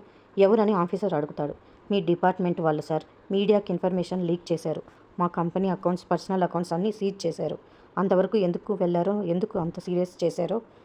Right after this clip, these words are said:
నాకేం అర్థం కావటం లేదు," అని ఆనంది అంటుంది. "అమౌంట్కి ఆధారాలు చూపించకపోతే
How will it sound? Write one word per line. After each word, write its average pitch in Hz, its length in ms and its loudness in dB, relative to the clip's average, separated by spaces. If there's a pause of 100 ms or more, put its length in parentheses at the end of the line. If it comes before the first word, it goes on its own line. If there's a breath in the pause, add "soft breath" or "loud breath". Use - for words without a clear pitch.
(140)
నాకేం 196 320 2
అర్థం 185 220 -2
కావటం 170 360 0
లేదు," 156 220 -2 (120)
అని 214 120 0
ఆనంది 175 320 -2
అంటుంది. 151 340 -4 (500 loud breath)
"అమౌంట్కి 202 380 2
ఆధారాలు 180 360 4 (140)
చూపించకపోతే 180 720 -4